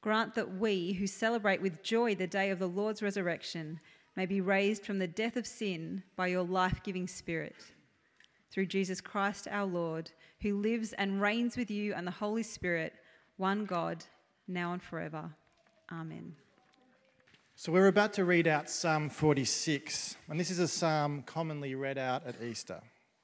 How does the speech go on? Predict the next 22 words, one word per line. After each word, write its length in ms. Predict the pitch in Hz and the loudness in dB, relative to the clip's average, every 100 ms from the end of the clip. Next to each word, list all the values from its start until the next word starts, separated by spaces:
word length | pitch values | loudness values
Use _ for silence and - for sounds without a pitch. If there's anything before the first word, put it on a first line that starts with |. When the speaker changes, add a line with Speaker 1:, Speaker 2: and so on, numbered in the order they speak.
| _ _ _ _ - _ _ _ _ - - - | _ _ _ _ -20 _ _ _ _ -20 -20 -10
Speaker 2:
And 80 | 165 | 4
as 180 | 214 233 | 4 6
we 100 | 262 | 4
read 240 | 226 190 | 6 6
out 160 | 180 165 | 4 2
this 160 | 165 - | -6 -4
psalm, 360 | 156 139 151 | -2 0 0
notice 300 | 165 202 220 | 0 0 0
that 140 | 202 165 | -6 -6
there's 240 | 156 - | -6 -6
two 280 | - 262 254 | -6 -2 -2
themes 760 | - 147 131 151 196 - - - | -4 -6 -6 -10 -12 -12 -14 -16
that 120 | 151 | -10
come 240 | 139 131 | -8 -8
through 420 | 117 123 113 123 147 _ _ - | -8 -12 -12 -12 -18 _ _ -12
that 120 | 147 | -6
relate 300 | 135 131 - | -4 -4 -4
to 120 | - | -8
water. 400 | 135 135 123 139 - - _ | -6 -6 -6 -8 -10 -20 _
That 120 | 156 | 0
is 160 | 170 156 | 0 0
the, 260 | 160 175 | -4 -4